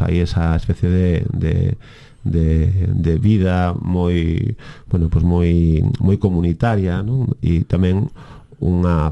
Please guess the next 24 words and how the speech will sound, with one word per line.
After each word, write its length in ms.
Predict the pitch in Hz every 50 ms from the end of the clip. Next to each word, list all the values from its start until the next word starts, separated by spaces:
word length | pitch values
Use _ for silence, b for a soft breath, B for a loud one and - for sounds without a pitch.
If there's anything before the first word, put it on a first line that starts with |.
| -
forte 800 | - - - 127 113 92 95 - - 95 87 85 82 85 87 -
sentido, 580 | - - - 101 90 - 101 92 90 92 98 - -
digamos, 480 | - 82 82 85 85 90 92 82 85 80
da, 80 | 80 80 - -
da 100 | - -
historia 360 | 90 85 - - 98 87 80 -
común, 420 | - 80 82 87 85 78 71 -
non? 160 | 95 104 95
Creo 220 | 90 85 87 87 87
que 240 | 92 85 82 - - - - - 52 50
o 80 | -
que 160 | - - 82
distingue, 560 | 82 82 - - - 95 85 82 78 - - -
eh, 640 | - - - - - - - - - - - -
Faro, 320 | - - - 95 90 85 82
neste 160 | 80 - -
caso 240 | 78 80 76 - 82
tamén 240 | 78 78 76 78 82
A 100 | 82 - -
Coruña, 400 | - 87 85 85 87 90 95 107 - B B B B B B B B - -
é 180 | - 95 92 87
a, 300 | 80 80 78 76 73 - - - -
o, 240 | - - - - -
o 360 | - - - - - - -